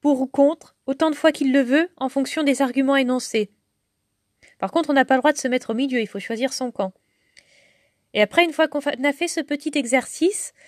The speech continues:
ça permet de commencer un débat et de voir que, euh, finalement, on a pas mal changé de camp, euh, en fonction des arguments et que la question, elle est peut-être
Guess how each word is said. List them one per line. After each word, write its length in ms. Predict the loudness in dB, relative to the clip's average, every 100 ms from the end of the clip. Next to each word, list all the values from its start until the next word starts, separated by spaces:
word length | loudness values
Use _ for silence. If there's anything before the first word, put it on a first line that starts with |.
| _ _
ça 260 | 0 0
permet 280 | 4 4 2
de 120 | -2
commencer 520 | -2 0 0 -2 0 0
un 140 | 2
débat 420 | 0 0 2 2 0 _ _ _ _ _ _
et 60 | -2
de 100 | 0
voir 300 | 4 4 2 -2 -4
que, 560 | -2 2 2 2 0
euh, 40 | -2
finalement, 420 | -4 -6 -4 -2
on 80 | -2
a 80 |
pas 160 | 0 2
mal 120 | 2
changé 300 | 2 0 -2
de 100 | -2
camp, 440 | -2 0 0 0 -2
euh, 320 | -2 -2 -4
en 160 | -6
fonction 320 | -6 -8 -6 -4
des 180 | -2
arguments 500 | -2 -4 -2 -2 0
et 120 | -2 -2
que 120 | -4
la 140 | -6
question, 500 | -6 -10 -6 -2 0
elle 120 | 0
est 40 | -2
peut-être 580 | -4 -2 0 0 -2